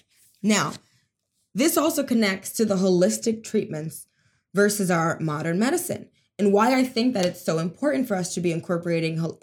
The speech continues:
or to be thinking holistically. Just think holistic. Like, that's all that I'm really saying. If we focus on what causes our colds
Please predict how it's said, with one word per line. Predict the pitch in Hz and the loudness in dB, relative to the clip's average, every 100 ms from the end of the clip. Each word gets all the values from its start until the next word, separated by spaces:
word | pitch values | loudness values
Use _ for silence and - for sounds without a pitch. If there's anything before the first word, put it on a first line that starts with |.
| - | 0
or | 180 | 2
to | 180 | 2
be | 165 | 0
thinking | 165 - 277 370 208 | -4 0 0 2 0
holistically. | 175 156 - - 147 143 151 - _ | 0 -2 -4 -6 -6 -8 -10 -16 _
Just | - 403 - | -2 0 2
think | 269 | 0
holistic. | 202 170 139 - - | 0 -4 -4 -10 -10
Like, | 160 160 - - | -6 -6 -8 -6
that's | 196 247 | -4 -2
all | - 180 | 0 0
that | 175 165 | 0 -2
I'm | 165 | -4
really | 160 156 214 | -4 -4 -4
saying. | 214 180 247 151 - _ _ - - - | -2 -2 0 -4 -8 _ _ -20 -10 -2
If | 277 254 | 0 2
we | 359 | 2
focus | 359 247 254 240 220 | 2 -2 0 -2 0
on | 185 | 0
what | 196 - | 0 -2
causes | - 165 170 196 185 | -6 -6 -2 0 0
our | 165 | -2
colds | 160 - 160 139 - - - | -4 -4 -2 -2 -6 -10 -14